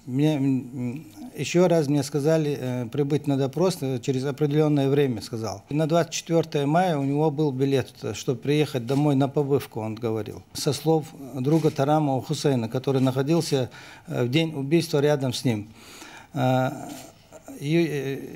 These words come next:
ему позвонили с Ф Б Р и сказали туда приехать. Он сказал: "Э, ну, наверное, может быть, ему это надоели допросы. Э, я дома, говорит, э, вы лучше придите ко мне".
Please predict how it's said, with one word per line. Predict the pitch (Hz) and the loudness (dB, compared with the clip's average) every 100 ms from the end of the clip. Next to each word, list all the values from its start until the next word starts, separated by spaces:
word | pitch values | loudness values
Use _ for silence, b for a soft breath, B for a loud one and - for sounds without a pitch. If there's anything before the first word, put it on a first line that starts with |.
| - | -4
ему | 139 170 185 | 2 4 4
позвонили | 175 151 160 185 208 156 | 2 2 2 4 2 2
с | - | 2
Ф | 151 | 2
Б | 165 196 | 2 2
Р | |
и | 165 | 0
сказали | - 143 165 175 165 165 - | 0 2 2 2 0 -4 -2
туда | 147 151 | 0 0
приехать. | 143 156 143 120 107 - 113 - - - | 0 0 2 0 -4 -12 -20 -18 -16 -2
Он | 160 | -2
сказал: | 156 151 147 135 117 - - B B B | 0 0 2 2 -2 -14 -20 B B B
"Э, | 139 120 120 127 123 | -6 -4 -4 -6 -8
ну, | 139 147 | 0 4
наверное, | 151 160 175 156 151 123 | 6 6 4 4 -2 0
может | 127 160 143 | 2 2 2
быть, | 143 147 | -2 0
ему | 143 147 | 0 0
это | 135 127 | 0 0
надоели | 143 139 143 165 180 143 | 2 2 4 4 2 2
допросы. | 151 151 156 135 139 117 B B B B | 0 2 0 0 -2 -4 B B B B
Э, | 135 127 | 0 2
я | 127 170 139 | 4 4 2
дома, | 170 185 170 | 0 2 0
говорит, | 147 143 - 139 | 2 0 -2 -6
э, | 127 117 | -6 -6
вы | 127 151 156 | -2 2 4
лучше | 160 160 | 2 0
придите | 135 147 147 160 135 | -2 0 2 0 -2
ко | 139 135 | -2 0
мне". | 123 110 | 0 -4